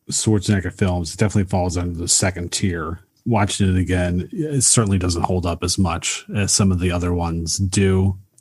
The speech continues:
So I think that's what makes the announcement of the remake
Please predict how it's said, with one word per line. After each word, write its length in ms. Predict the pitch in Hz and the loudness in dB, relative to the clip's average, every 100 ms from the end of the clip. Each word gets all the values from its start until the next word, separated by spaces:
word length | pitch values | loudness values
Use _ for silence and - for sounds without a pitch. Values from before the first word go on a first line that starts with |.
| _ _ _ _ | _ _ _ _
So 160 | - 107 | 0 2
I 80 | 101 | 0
think 340 | - 143 113 | 2 2 2
that's 220 | 113 98 | 0 0
what 160 | 104 95 | -2 0
makes 500 | 98 92 - - - - | 0 -2 -4 -10 -10 -10
the 520 | 98 92 82 82 - _ _ _ | -2 -2 -2 -4 -10 _ _ _
announcement 520 | 110 117 110 - 104 95 | 2 4 4 2 2 2
of 60 | |
the 80 | 87 | 2
remake 540 | 85 92 85 80 82 | 0 2 0 -2 -6